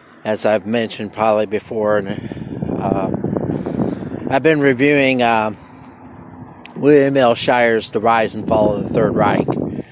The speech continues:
and I just completed a, uh, basically a chapter on, uh, right up to when, uh, uh, Hitler became, uh, the Chancellor.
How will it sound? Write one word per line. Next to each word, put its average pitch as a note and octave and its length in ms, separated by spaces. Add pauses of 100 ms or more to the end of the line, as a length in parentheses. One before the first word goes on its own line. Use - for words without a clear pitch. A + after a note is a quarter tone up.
(300)
and G#2 140
I G#2 80
just G#2 260
completed G#2+ 580
a, G#2 360
uh, F#2+ 200 (680)
basically B2 420
a G#2+ 80
chapter G#2+ 560
on, G2+ 240
uh, G2 200 (1160)
right A#2 220
up A2 180
to G2+ 460
when, G#2+ 280
uh, F#2+ 440 (100)
uh, G2 220
Hitler G#2 440
became, G#2 640
uh, F#2 200
the B2 120
Chancellor. G#2+ 680